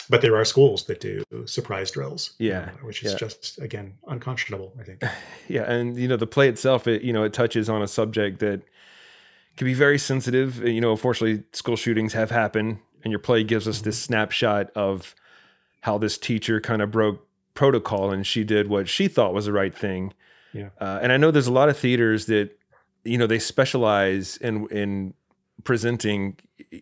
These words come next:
Speaker 2: i-, plays that deal with social issues like that. So
Speaker 1: Right.
Speaker 2: I'm curious, when, when you were writing this story, were you,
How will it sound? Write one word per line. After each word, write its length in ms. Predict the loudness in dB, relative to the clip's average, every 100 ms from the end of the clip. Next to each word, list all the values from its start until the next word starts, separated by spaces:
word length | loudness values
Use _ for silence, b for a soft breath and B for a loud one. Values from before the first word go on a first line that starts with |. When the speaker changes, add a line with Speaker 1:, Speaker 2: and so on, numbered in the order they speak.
| -16
Speaker 2:
i-, 40 | -6
plays 400 | 2 4 4 0
that 120 | 0
deal 140 | 0
with 160 | 0 -2
social 420 | -2 -2 -2 -2
issues 400 | -2 0 -2 -2 -4
like 200 | -4 -4
that. 280 | -4 -4
So 460 | -2 0 2 0 B B B
Speaker 1:
Right. 160 | B B B B
Speaker 2:
I'm 120 | -4 2
curious, 380 | 4 4 2
when, 280 | 2 2 0
when 280 | 0 0 2
you 320 | 2 4 2
were 180 | 2 2
writing 340 | 4 4 4
this 120 | 2 0
story, 420 | 0 2 4 4
were 200 | 2 2
you, 580 | 2 2 2 0 -2